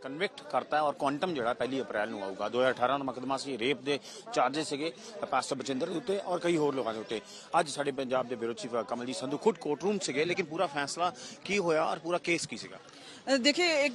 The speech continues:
Speaker 2: बड़ा सेंसेशनल और पुराना मामला है। दो हज़ार अठारह ਜ਼ੀਰਕਪੁਰ ਦਾ ਮਾਮਲਾ, ਉਹਦੇ ਵਿੱਚ, ਅ, ਜੋ ਵਿਕਟਿਮ ਸੀਗੀ, ਉਹਨੇ ਦੋ ਹਜ਼ਾਰ ਸਤਰਾਂ ਵਿੱਚ ਜਦੋਂ ਉਹ ਮਿਲਦੇ ਸੀਗੇ ਪੈਸਟਰ ਨੂੰ, ਇਸ ਤਰ੍ਹਾਂ ਕਈ ਉਹਨਾਂ ਦੇ ਫੈਨ ਨੇ,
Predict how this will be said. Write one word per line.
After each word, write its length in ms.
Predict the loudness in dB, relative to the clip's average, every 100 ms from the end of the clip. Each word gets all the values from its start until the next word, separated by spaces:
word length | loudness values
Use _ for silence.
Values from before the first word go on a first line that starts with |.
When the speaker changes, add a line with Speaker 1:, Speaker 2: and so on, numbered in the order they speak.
| 6
Speaker 2:
बड़ा 200 | 8 8
सेंसेशनल 720 | 6 4 6 6 6 2 4
और 220 | 6 6
पुराना 380 | 6 6 8 8 8
मामला 220 | 6 8
है। 120 | 8
दो 160 | 8 6
हज़ार 240 | 8 8
अठारह 600 | 6 6 8 8 4 -2
ਜ਼ੀਰਕਪੁਰ 520 | -6 2 4 6 6
ਦਾ 100 | 6
ਮਾਮਲਾ, 360 | 6 4 4 4
ਉਹਦੇ 300 | 6 8 10
ਵਿੱਚ, 320 | 8 4 2 -6 -20 -20 -20 -20 -6 0 4 4
ਅ, 40 |
ਜੋ 160 | 2 -2
ਵਿਕਟਿਮ 360 | -2 -2 2 2
ਸੀਗੀ, 380 | 0 -4 -6 -8 -16 -16
ਉਹਨੇ 300 | -6 -4 -2
ਦੋ 260 | 0 4 4
ਹਜ਼ਾਰ 200 | 6 4
ਸਤਰਾਂ 440 | 4 0 2 2
ਵਿੱਚ 260 | 2 0 -4
ਜਦੋਂ 280 | -2 0 2
ਉਹ 180 | 0 0
ਮਿਲਦੇ 300 | 2 4 4
ਸੀਗੇ 300 | 6 4 6
ਪੈਸਟਰ 440 | 6 4 2 -2
ਨੂੰ, 220 | -2 -6 -10 -18 -6 -2
ਇਸ 140 | 0
ਤਰ੍ਹਾਂ 200 | 2 2
ਕਈ 240 | 4 2
ਉਹਨਾਂ 220 | 2 0 0
ਦੇ 100 | 0
ਫੈਨ 280 | 0 -2
ਨੇ, 240 | -2 -6